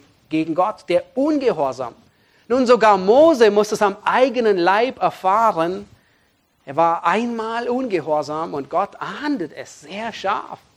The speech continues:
und lässt ihn nicht einziehen in das Land Kanaan. Und das, das macht deutlich, wie Mose hier sagt, „Du hast unsere Missetat, ja, unsere Übertretung, unsere Schuld.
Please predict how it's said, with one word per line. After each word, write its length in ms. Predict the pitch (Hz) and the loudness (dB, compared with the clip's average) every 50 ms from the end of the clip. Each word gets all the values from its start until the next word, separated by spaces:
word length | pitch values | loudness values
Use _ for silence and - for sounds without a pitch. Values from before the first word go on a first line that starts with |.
| _ _ _ _ _ _ _ | _ _ _ _ _ _ _
und 140 | - 139 139 | -14 -6 -2
lässt 220 | 175 190 180 - | -2 -2 -2 -4
ihn 120 | 190 175 170 | -6 -4 -2
nicht 280 | 190 214 - - - | -2 -2 -4 -4 -4
einziehen 600 | 170 196 247 285 - - - 190 180 175 170 175 - _ _ _ _ _ _ _ | -2 -2 -2 -4 -10 -10 -8 -6 -4 -4 -4 -6 -8 _ _ _ _ _ _ _
in 120 | - 170 175 | -4 -2 -2
das 140 | 165 - | -2 -2
Land 280 | 180 170 175 175 175 - | 0 0 0 0 -2 -6
Kanaan. 500 | - 170 190 240 269 277 220 147 120 107 - _ _ _ _ _ _ _ _ _ _ - | -4 -2 -2 0 0 -2 -2 -2 -4 -6 -10 _ _ _ _ _ _ _ _ _ _ -6
Und 220 | 143 165 180 - _ _ | -4 -4 -4 -6 _ _
das, 340 | - 156 160 175 - - 156 | -16 -8 -6 -6 -6 -6 -4
das 140 | 160 160 - | -4 -4 0
macht 280 | 196 190 - - - 175 | 0 -2 -2 -2 -2 0
deutlich, 580 | 202 233 254 247 - 175 160 156 - - - _ _ _ _ _ _ | 0 0 0 -2 -4 -4 -4 -4 -4 -10 -20 _ _ _ _ _ _
wie 140 | 143 165 165 | -4 -4 -2
Mose 320 | 160 180 202 226 214 185 | 0 0 0 0 0 -2
hier 160 | 156 160 156 | -2 -2 -2
sagt, 360 | 135 165 170 175 180 - - | 0 2 2 2 2 0 -2
„Du 100 | 165 165 | 0 0
hast 140 | 165 156 - _ | 0 0 0 _
unsere 500 | - 202 220 226 214 208 226 226 226 233 | 0 0 0 0 -2 -2 -4 -2 -2 -4
Missetat, 760 | 233 226 220 214 - - 156 - - 131 117 - - _ - - | -4 -2 -4 -4 -4 -6 -10 -6 -4 -4 -4 -4 -6 _ -20 -14
ja, 160 | - 151 156 - | -6 -6 -6 -2
unsere 380 | - 208 220 214 214 196 196 185 | -2 -4 -2 0 0 0 0 -2
Übertretung, 840 | - 180 143 165 160 156 - - - 175 190 214 226 - 143 123 - | -2 -6 -2 -2 -2 -2 -2 -10 -8 -6 -6 -6 -6 -8 -10 -12 -8
unsere 380 | 170 170 175 170 170 156 156 | -6 -6 -4 -4 -4 -6 -6
Schuld. 600 | - - - - 226 240 214 175 147 - _ - | -8 -8 -6 -2 -2 -2 -2 -4 -8 -14 _ -20